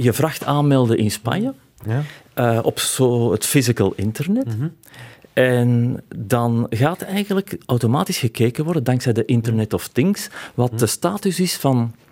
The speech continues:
Speaker 2: Van die vrachtwagen.
Speaker 1: alle vrachtwagens die aangesloten zijn op dat netwerk,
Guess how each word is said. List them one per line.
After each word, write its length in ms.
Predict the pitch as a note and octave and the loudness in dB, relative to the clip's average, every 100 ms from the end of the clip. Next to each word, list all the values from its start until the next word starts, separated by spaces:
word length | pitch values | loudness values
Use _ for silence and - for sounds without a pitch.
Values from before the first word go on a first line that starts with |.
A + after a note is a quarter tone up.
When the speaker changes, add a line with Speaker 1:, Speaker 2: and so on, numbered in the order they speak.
| _ - | _ -2
Speaker 2:
Van 140 | C3 | 2
die 140 | A#2 | 2
vrachtwagen. 640 | G2+ C3 D3 D#3 G2+ F#2+ F#2+ | 2 2 2 2 0 -4 -4
Speaker 1:
alle 100 | G#2 | -2
vrachtwagens 840 | C3 C#3 F2+ D3 D#3+ E3 D#3 C3 | 0 0 -2 0 2 2 0 2
die 220 | C3 A#2+ | 2 2
aangesloten 520 | B2 D3+ D3 - C#3 C3+ | 2 0 0 2 2 2
zijn 200 | C3 C3+ | 4 4
op 100 | G#2 | 2
dat 160 | A2 | 0
netwerk, 600 | - F#2+ - D#3 G3+ - | 0 0 0 0 0 -6